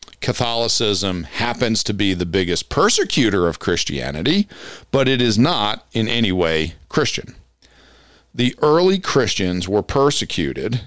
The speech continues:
and by persecuted, I mean hunted down and dragged out of their homes and killed, by the Romans, by the Jews, and by the fourth century, the Catholics. During all those years, the local churches didn't have church buildings.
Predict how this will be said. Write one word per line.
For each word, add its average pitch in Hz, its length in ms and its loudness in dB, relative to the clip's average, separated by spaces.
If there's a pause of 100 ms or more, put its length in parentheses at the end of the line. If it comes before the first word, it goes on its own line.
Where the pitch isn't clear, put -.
(120)
and 104 160 0
by 87 200 0
persecuted, 95 760 0
I 85 80 0
mean 78 360 -2
hunted 98 460 -2
down 92 300 0
and 80 160 -2
dragged 85 380 -2
out 87 160 -2
of 82 40 -2
their 73 120 -2
homes 87 360 -2
and 64 200 -10
killed, 110 480 0 (480)
by 87 360 0
the 80 120 0
Romans, 175 640 2 (140)
by - 180 0
the 78 100 -4
Jews, 151 640 2 (120)
and 117 400 2
by 95 240 0
the 85 100 -4
fourth 156 300 2
century, 113 720 2 (160)
the 101 100 -4
Catholics. - 600 -6 (1900)
During 190 400 4
all 151 320 4
those 127 380 6
years, 110 500 4
the 107 120 2
local 131 340 4
churches 123 580 2
didn't 131 380 0
have 143 560 0
church - 400 0
buildings. 135 580 0